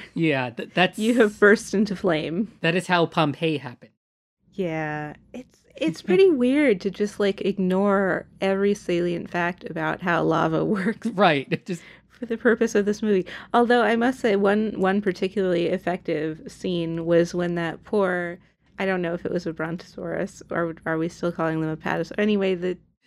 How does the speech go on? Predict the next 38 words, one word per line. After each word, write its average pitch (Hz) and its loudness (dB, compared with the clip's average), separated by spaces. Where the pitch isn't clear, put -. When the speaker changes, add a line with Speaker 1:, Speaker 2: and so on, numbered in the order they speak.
Speaker 1:
No, 175 6
Speaker 2:
the 160 6
Speaker 1:
that 165 6
Speaker 2:
tall 190 2
Speaker 1:
was, 175 4
Speaker 2:
one. 175 -4
Speaker 1:
that 165 2
was 160 2
the 143 0
brachiosaurus. 127 -4
Speaker 2:
The 233 -6
brachiosaurus. 233 -4
Okay, 254 -2
well, 233 -4
that 262 4
one 190 2
is, 202 0
like, 196 2
sad 180 -2
'cause 202 -2
it's 175 -6
being 190 0
abandoned, 170 2
and 165 0
that, 170 0
like, 165 0
broke 165 0
my 156 -4
heart 175 0
a - 0
little 160 -2
bit, - 0
and 170 -2
I 175 -4
wish 165 -2
that - -2
hadn't - -8
happened. 185 -6